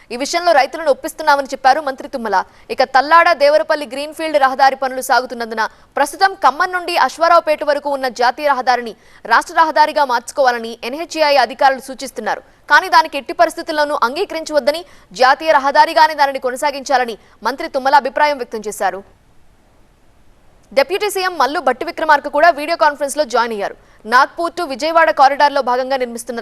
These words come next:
రహదారిలో పెద్ద గ్రామాలున్న చోట సర్వీస్ రోడ్లు నిర్మించాలని, రైతులు పొలాలకు వెళ్లేందుకు వీలుగా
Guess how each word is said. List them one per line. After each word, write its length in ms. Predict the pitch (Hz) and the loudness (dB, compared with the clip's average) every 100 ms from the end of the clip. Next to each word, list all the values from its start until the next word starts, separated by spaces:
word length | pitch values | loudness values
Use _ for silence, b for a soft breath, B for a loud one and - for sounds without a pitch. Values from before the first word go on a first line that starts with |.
| 202 | -4
రహదారిలో 420 | 214 254 247 285 349 _ | 0 0 2 -2 -4 _
పెద్ద 180 | 240 226 359 | -6 -4 0
గ్రామాలున్న 460 | 349 330 330 302 285 | 2 2 0 -2 -4
చోట 160 | 254 320 330 | -2 -2 -2
సర్వీస్ 340 | 254 262 349 320 | -2 -2 -6 -4
రోడ్లు 200 | 311 285 254 | -6 -6 -8
నిర్మించాలని, 540 | 233 254 277 247 220 - b b - | -10 -2 0 0 -2 -14 b b 0
రైతులు 280 | 262 330 370 359 | 2 2 -2 2
పొలాలకు 360 | 269 320 339 311 | 4 2 0 -4
వెళ్లేందుకు 340 | 285 294 294 269 | -2 -4 -6 -6
వీలుగా 240 | 277 320 | -2 2